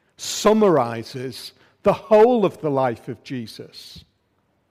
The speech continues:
"From my youth I have suffered and been close to death. I have borne your terrors and am in despair. Your wrath has swept over me. Your terrors have destroyed me. All day long they surround me like a flood. They have completely engulfed me. You've taken me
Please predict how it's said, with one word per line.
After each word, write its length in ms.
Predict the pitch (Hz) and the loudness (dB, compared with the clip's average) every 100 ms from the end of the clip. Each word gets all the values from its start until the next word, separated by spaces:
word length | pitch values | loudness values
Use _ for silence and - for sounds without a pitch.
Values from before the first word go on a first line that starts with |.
| _ _ _ _ | _ _ _ _
"From 200 | - 170 | -4 0
my 140 | 170 165 | 2 2
youth 360 | 165 208 - | 0 -4 -4
I 140 | 156 143 | 0 0
have 140 | 139 | -2
suffered 420 | - 202 - 135 | -6 -6 -6 -8
and 140 | 127 127 | -8 -6
been 160 | 135 | -8
close 340 | - 147 139 - | -6 -6 -6 -8
to 120 | 151 | -10
death. 420 | 147 170 117 - _ _ _ _ _ _ _ _ | -4 -4 -6 -16 _ _ _ _ _ _ _ _
I 120 | 139 | -2
have 160 | 147 147 | -2 0
borne 260 | 160 156 | -2 0
your 140 | 147 147 | -2 -4
terrors 480 | - 180 185 151 - | -2 0 2 0 -2
and 100 | 127 | -8
am 80 | |
in 100 | 131 | -8
despair. 540 | 123 135 - - 165 160 | -8 -12 -12 -2 2 2
Your 240 | 131 123 | 0 -4
wrath 320 | 131 156 160 | 0 0 -2
has 120 | - - | -10 -14
swept 420 | - 156 - - | -6 -6 -6 -6
over 280 | 156 156 127 | -4 -6 -8
me. 160 | 117 | -10
Your 200 | 117 123 | -8 -8
terrors 420 | - - 151 156 | -8 -4 -4 -4
have 160 | 151 139 | -10 -16
destroyed 600 | 139 - - 143 139 127 | -18 -20 -12 -8 -8 -10
me. 240 | 117 117 - _ - - | -14 -14 -16 _ -20 -2
All 220 | 156 165 | 0 2
day 180 | 170 160 | 0 0
long 320 | 156 156 147 | 2 0 -2
they 140 | 135 | -4
surround 580 | 131 - 135 147 165 160 | -6 -8 -4 -2 -2 -6
me 80 | 165 | -6
like 320 | 151 151 - | -6 -6 -8
a 40 | 147 | -14
flood. 420 | - 135 131 131 | -10 -6 -6 -4
They 120 | 127 | -8
have 140 | 123 | -8
completely 580 | - 123 - 151 151 151 | -10 -16 -8 -8 -6 -8
engulfed 540 | 147 139 139 131 - 127 | -8 -8 -8 -10 -10 -12
me. 140 | 123 | -10
You've 180 | 120 - | -10 -12
taken 440 | - 147 143 147 | -10 -8 -8 -12
me 200 | 143 139 | -10 -10